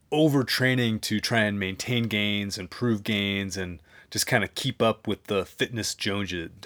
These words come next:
<laughs> the fitness Joneses, for lack of a better word. So trying to keep up with, with your neighbors, right? So it's a great question, and I definitely,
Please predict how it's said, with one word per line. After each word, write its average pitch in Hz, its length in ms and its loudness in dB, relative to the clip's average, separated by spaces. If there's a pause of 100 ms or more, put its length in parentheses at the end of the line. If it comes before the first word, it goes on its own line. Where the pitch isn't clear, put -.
(120)
<laughs> - 260 -20
the - 80 -4
fitness 127 500 -2
Joneses, 98 680 -4
for 95 120 -8
lack 85 280 -2
of 85 80 -14
a 82 40 -14
better 80 240 -6
word. 80 280 -8
So - 80 -20
trying 104 180 -2
to - 80 -12
keep 110 220 -4
up 92 160 -4
with, - 160 -12 (840)
with 101 160 -10
your 92 80 -6
neighbors, 82 500 -6
right? 90 320 4
So 95 380 4 (1040)
it's 123 120 2
a 185 60 12
great 120 300 8
question, 107 440 2
and 90 360 -4
I - 140 -16 (100)
definitely, 107 800 -2